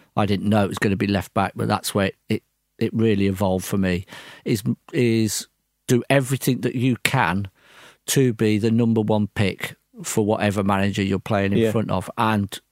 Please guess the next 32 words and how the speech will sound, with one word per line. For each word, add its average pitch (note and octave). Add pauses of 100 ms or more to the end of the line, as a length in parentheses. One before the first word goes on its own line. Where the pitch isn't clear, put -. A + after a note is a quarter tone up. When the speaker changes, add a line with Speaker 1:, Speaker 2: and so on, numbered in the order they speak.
Speaker 1:
if A#2+
I A#2
say, A#2
if A2+ (100)
I A#2
was A2+
very, A2
very F#2+
lucky F#2 (220)
Speaker 2:
Yeah. G#2+ (280)
Speaker 1:
throughout A2+
my G#2
career, G#2+
most B2
of A#2
the G#2+
time G#2+ (880)
apart B2
from G#2+
a G#2
s-, - (100)
couple -
of G2+
small A2+
periods, G2+ (580)
I A2+
usually A2+
became G2
a A2 (160)
first G#2
choice G#2
pick. -